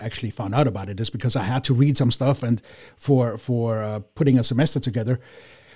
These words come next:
and run into a blog, uh, from an American, uh, e-, exchange student who studied in Vienna, and she summarized the Viennese as the psychological disposition is one of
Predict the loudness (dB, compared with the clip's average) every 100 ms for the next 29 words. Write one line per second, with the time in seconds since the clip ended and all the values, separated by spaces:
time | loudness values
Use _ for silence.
0 | _ _ _ 4 8 10 8 6 -2 -6
1 | -4 2 4 8 8 8 4 2 2 2
2 | 0 0 2 4 2 -2 -8 -8 -6 -4
3 | -4 -2 2 6 8 8 8 6 2 2
4 | 4 6 4 4 0 -4 -6 -10 -16 -20
5 | -20 -20 -20 _ -10 -10 -8 -6 -2 4
6 | 6 6 4 0 -2 -2 -4 -2 2 2
7 | 0 -4 -6 0 4 4 4 6 6 6
8 | 4 4 2 -2 2 0 4 4 6 4
9 | 2 -4 -2 0 2 6 8 8 4 2
10 | -2 -2 -2 -2 -4 -8 -20 -20 -20 _
11 | 0 6 6 4 2 4 4 4 4 0
12 | 0 2 2 2 4 4 6 4 4 2
13 | -2